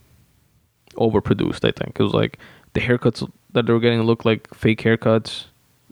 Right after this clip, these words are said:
You know, either you get a haircut or you're not getting a haircut. Um, if not, just, like, sit around and shoot the shit, like, podcast format type of thing, you know?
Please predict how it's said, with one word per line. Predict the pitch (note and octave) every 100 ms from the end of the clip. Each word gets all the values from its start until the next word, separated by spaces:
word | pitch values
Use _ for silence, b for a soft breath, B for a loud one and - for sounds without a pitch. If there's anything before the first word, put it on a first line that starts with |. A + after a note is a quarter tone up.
| _
You | - G#2 G2+
know, | F2+
either | D#2+ G2 G2
you | G2 -
get | E3+ B2 C3
a | D#3+
haircut | E3 D#3
or | D3
you're | G2+
not | F2
getting | - C2
a |
haircut. | - - A2 - B B B B B _ _
Um, | - G#2+ G2+ G2 F#2 E2 C#2 - _ _ _ _ _ _ _ _
if | - -
not, | A#2+
just, | A#2+ A#2
like, | A2 G2+ - _ _ _ _ - -
sit | - A#2+
around | A#2+ A#2+
and | A2
shoot | - G#2
the | -
shit, | - A2+
like, | - -
podcast | - G#2 - -
format | - - -
type | - -
of | -
thing, | - -
you |
know? | G#2